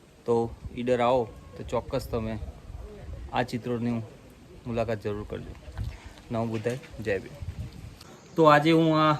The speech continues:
અ, ઈડર ખાતે આપણા મિત્રો સાથે આ બુદ્ધિસ્ટ ગુફા જોવા માટે આવ્યો હતો અને તમે જોઈ શકો છો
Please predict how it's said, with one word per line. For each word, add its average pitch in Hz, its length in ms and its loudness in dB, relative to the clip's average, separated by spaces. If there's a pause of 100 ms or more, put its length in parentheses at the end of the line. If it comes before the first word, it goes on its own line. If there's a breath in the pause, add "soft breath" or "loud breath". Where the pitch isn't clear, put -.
(420)
અ, 123 160 4 (800 loud breath)
ઈડર 151 240 6
ખાતે 143 420 4 (420)
આપણા 139 200 6
મિત્રો 135 580 4
સાથે 127 520 2
આ 127 340 8 (1000)
બુદ્ધિસ્ટ 131 400 4
ગુફા 131 280 8
જોવા 123 220 8
માટે 127 220 6
આવ્યો 131 260 10
હતો 117 180 4
અને 120 160 2
તમે 127 240 4
જોઈ 123 220 6
શકો 113 300 2
છો 123 140 0